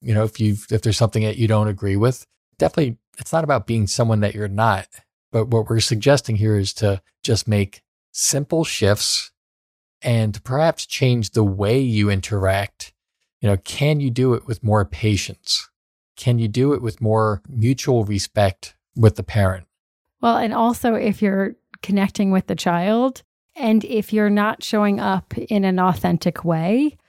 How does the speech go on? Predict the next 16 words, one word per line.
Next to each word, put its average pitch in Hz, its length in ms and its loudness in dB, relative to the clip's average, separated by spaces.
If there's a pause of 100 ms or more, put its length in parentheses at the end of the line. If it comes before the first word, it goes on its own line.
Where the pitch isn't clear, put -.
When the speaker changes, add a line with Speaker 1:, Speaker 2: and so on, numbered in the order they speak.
(360)
Speaker 2:
odds 214 380 0
are 202 140 2
the 185 100 -2
child 185 340 0
won't - 280 -2
want 185 140 4
to - 60 0
connect 170 360 0
with - 160 -2
you 180 160 2
either, 202 640 0
because 196 340 2
our 190 280 0
kids 220 720 -2 (120)
are 190 400 0
amazing 196 1000 2